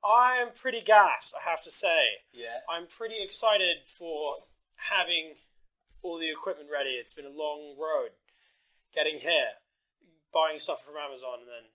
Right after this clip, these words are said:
Speaker 1: sending back to Amazon and then getting other stuff off of Amazon. <laughs> And then eventually going to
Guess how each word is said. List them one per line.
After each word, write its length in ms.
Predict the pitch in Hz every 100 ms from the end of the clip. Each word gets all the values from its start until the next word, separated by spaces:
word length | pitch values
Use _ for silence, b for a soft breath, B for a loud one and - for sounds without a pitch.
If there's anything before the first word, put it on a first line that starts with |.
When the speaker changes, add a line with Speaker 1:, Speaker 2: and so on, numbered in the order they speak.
| _
Speaker 1:
sending 320 | - 139 123 143
back 160 | 131 -
to 40 | -
Amazon 480 | 123 117 113 107 104
and 80 | 104
then 80 | 104 _ _
getting 160 | 123 117
other 160 | 135 -
stuff 240 | - 123 _
off 80 | 127
of 80 | 123 123
Amazon. 320 | 127 143 127 -
<laughs> 60 | - B B B B B _ B B B 175
And 80 |
then 80 | 214
eventually 320 | 294 302 277
going 240 | 254 254
to 80 | 240